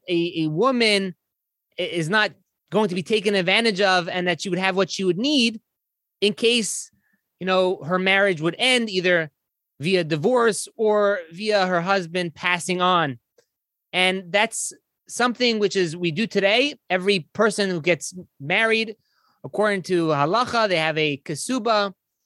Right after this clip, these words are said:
And the ksuba is part, is very much part of the marriage process. It's read after, you know, the, the betrothal.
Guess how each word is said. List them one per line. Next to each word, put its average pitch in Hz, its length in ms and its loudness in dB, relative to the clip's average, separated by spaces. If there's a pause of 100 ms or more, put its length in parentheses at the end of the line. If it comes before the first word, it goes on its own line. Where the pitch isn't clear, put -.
(380)
And 196 480 0
the 170 80 0
ksuba 233 600 0
is 185 160 0
part, 240 400 0
is 180 80 -4
very 233 180 2
much 226 300 -4
part 226 280 0
of 196 160 2
the 175 220 2
marriage 196 480 0
process. 190 680 -2 (520)
It's 147 220 -12
read 185 460 0 (500)
after, 190 720 0
you 165 100 -6
know, 151 160 -2
the, 143 360 0 (440)
the 151 120 -8
betrothal. 214 800 0